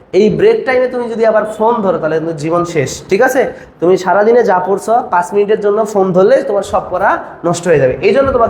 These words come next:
কী করতে হবে? তুমি এক ঘন্টা পড়ছো না, এবার তুমি চোখটা বন্ধ করো। এই চোখ বন্ধ করে রেস্ট করার সময় তুমি চিন্তা করো, তুমি আগের এক ঘন্টায় তুমি কী পড়ছো, সেম পরের এক ঘন্টা পড়ছো,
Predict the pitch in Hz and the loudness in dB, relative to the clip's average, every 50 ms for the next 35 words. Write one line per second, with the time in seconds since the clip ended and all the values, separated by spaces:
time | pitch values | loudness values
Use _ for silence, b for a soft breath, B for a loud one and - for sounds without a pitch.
0 | - - 170 170 165 175 185 180 185 196 190 185 185 190 202 214 220 220 226 220 | -2 -4 -6 -4 -4 -4 -4 -4 -2 -2 -2 -2 -2 -2 0 0 0 0 -2 -2
1 | 226 254 247 277 339 - - B B B B B 170 196 220 226 247 240 247 - | 0 0 0 0 0 -2 -4 B B B B B 0 2 4 4 2 2 2 2
2 | 254 247 254 262 262 220 208 185 175 156 147 143 135 131 117 - - B B B | 0 2 2 0 0 0 0 0 2 2 2 2 0 -2 -4 -6 -8 B B B
3 | B B 175 180 175 - 254 269 254 233 277 269 269 269 269 277 262 - 214 233 | B B -2 0 2 2 2 2 2 2 2 2 2 2 2 2 2 2 2 0
4 | - - 240 262 262 269 262 - - 180 180 180 175 190 202 202 196 202 262 277 | 0 -2 -4 -2 -2 -2 -2 -2 -2 -2 -2 -2 0 0 0 0 0 0 -2 -2
5 | 262 262 226 196 185 170 185 190 185 185 185 185 196 208 254 254 254 247 - 240 | 0 2 2 2 2 2 0 -2 -2 0 0 0 2 2 2 2 2 2 2 0
6 | 240 240 262 254 247 262 302 - - 294 233 226 220 - - - 131 - - - | -2 -2 -4 -6 -6 -8 -8 -4 -4 -4 -2 -2 -2 -4 -4 -8 -14 -14 -18 -20
7 | _ _ _ _ _ - - - - 285 285 277 294 - - - - - - - | _ _ _ _ _ -20 -6 -2 2 2 4 4 2 0 -4 -12 -18 -20 -6 -2
8 | 233 247 254 262 262 262 226 262 262 254 269 247 269 262 254 269 269 254 | 0 2 4 4 4 4 2 2 2 2 2 2 0 0 0 -2 -4 -6